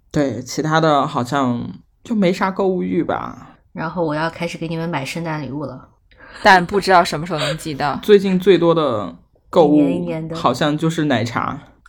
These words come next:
Speaker 2: 呃，有一个，好久了，上上个月的了，说我们聊过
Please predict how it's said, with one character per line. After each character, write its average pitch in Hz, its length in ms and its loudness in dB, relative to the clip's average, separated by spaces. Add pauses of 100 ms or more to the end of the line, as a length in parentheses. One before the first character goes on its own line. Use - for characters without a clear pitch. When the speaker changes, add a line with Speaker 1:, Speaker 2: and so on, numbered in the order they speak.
(140)
Speaker 2:
呃， 175 680 -8 (300)
有 170 260 -6
一 175 100 -8 (100)
个， 180 500 -4 (840)
好 - 240 -10
久 170 180 -6
了， 151 260 -10 (240)
上 196 200 -12
上 180 160 -6
个 165 120 -8
月 165 160 -8
的 143 140 -14
了， 156 140 -18 (220)
说 180 420 -6 (460)
我 175 80 -8
们 190 380 -4 (100)
聊 175 280 0
过 202 460 0